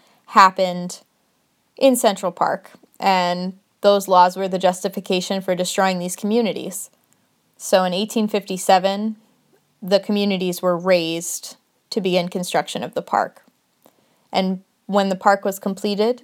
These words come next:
in eighteen seventy-three, the residents and the villages that they built were largely forgotten.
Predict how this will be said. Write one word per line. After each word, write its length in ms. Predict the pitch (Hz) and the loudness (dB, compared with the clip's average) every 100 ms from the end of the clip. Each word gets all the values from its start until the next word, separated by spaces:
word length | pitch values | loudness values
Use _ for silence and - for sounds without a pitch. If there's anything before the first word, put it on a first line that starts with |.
| - | -6
in 220 | 190 185 | -4 -2
eighteen 600 | - 190 208 190 185 185 _ _ | -4 -6 -4 -4 -4 -6 _ _
seventy-three, 840 | - 196 180 180 180 - 190 262 - _ _ _ _ _ _ _ _ - | -2 0 0 -2 -6 -4 -4 -4 -10 _ _ _ _ _ _ _ _ -2
the 140 | 190 | 4
residents 560 | 202 208 214 214 214 208 | 6 6 4 -2 0 -2
and 120 | 190 | -2
the 80 | 180 | 4
villages 680 | 196 196 190 190 185 185 - | 6 6 4 2 2 2 0
that 180 | 180 | 0
they 140 | 185 185 | 2 -2
built 640 | 180 185 185 - - - _ | 2 4 2 0 -12 -16 _
were 160 | 190 185 | 0 2
largely 400 | 175 180 - 185 | 4 0 -2 -6
forgotten. 680 | - 180 175 175 190 185 | -4 2 2 2 -2 -8